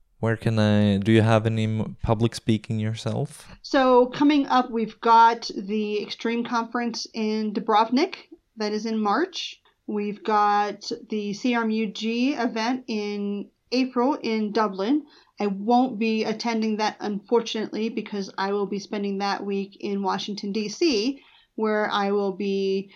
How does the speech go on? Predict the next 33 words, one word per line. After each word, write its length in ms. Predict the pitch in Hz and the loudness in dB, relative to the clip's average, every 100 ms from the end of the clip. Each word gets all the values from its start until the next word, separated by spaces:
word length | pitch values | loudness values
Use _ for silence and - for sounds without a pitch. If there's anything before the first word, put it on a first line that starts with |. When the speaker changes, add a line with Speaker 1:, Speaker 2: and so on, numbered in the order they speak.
| _ | _
Speaker 2:
speaking 400 | - 226 220 214 | -8 -6 -2 -2
with 160 | 208 202 | -4 -4
folks 260 | 202 208 | -6 -4
on 120 | 202 | -6
Capitol 400 | 196 208 214 208 | -6 -6 -4 -4
Hill 300 | 202 208 214 | -4 -6 -4
and 200 | 208 214 - - | -6 -6 -10 -10
potentially 400 | 254 339 339 311 | -2 0 2 2
the 100 | 254 | 2
White 200 | 214 - | 0 0
House 340 | 196 208 254 - - _ - | -2 -2 -4 -12 -20 _ 0
about 540 | 233 196 247 247 233 | 0 4 4 4 2
the 640 | 202 196 214 208 202 202 208 | -4 -4 -2 -2 -4 -4 -4
technology 480 | 247 226 208 208 208 | -4 -2 -2 -2 -4
legislation 840 | 196 185 - - 185 185 175 185 - | -4 -6 -8 -4 -4 -4 -6 -6 -6
and 540 | 190 190 190 190 190 | -2 0 2 2 0
policies, 800 | 202 208 202 196 190 190 190 190 - | -2 -2 -2 -4 -6 -4 -6 -8 -6
the 100 | 190 | -4
net 200 | 196 - | -4 -4
neutralities, 920 | 196 208 214 208 202 196 196 190 190 | -8 -4 -2 -2 -2 -2 -2 -2 -4
the, 480 | 180 190 190 190 190 _ _ - | -6 -4 -2 -4 -6 _ _ -6
um, 260 | 208 190 190 | 0 0 -2
T 160 | - 226 | -2 -2
V 100 | 220 | 0
white 260 | 220 - | -2 -4
spaces 580 | - 208 202 - 202 196 | -6 -2 -2 -4 -4 -6
for 240 | - 202 | -6 -6
internet 600 | 208 202 202 196 - - - | -4 -2 0 -2 -4 -10 -8
and 520 | 196 185 185 185 190 190 | -4 -2 -2 -2 -2 -4
things 180 | 220 | -4
like 160 | 202 196 | -4 -4
that. 300 | 190 190 - _ - _ 214 | -2 -2 -4 _ -20 _ -6
Um, 380 | 190 180 180 | -2 -2 -4